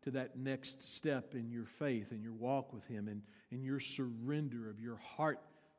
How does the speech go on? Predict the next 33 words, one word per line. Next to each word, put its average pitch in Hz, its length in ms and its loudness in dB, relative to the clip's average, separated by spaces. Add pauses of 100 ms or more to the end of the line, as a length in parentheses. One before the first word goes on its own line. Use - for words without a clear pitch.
to 131 100 -4
him. 101 240 -6 (800)
But 147 160 2
you're 185 100 8
distracted. 170 680 8 (680)
You 160 100 6
may 208 140 12
be 190 140 12
distracted 170 600 8
by 156 140 8
all 165 180 10
kinds 165 420 2
of 120 60 -2
things. 120 280 2
It 135 100 2
could 143 80 -6
be 135 80 4
your 147 160 4
job, 160 460 8
it 143 80 2
could 143 100 2
be 135 80 4
relationships, 156 880 6
it 139 140 2
could 139 120 0
be 127 120 4
fear, 175 420 2 (240)
it 233 160 10
could 214 140 10
be 226 80 12
your 202 260 12
own 190 240 10
comfort, 190 540 6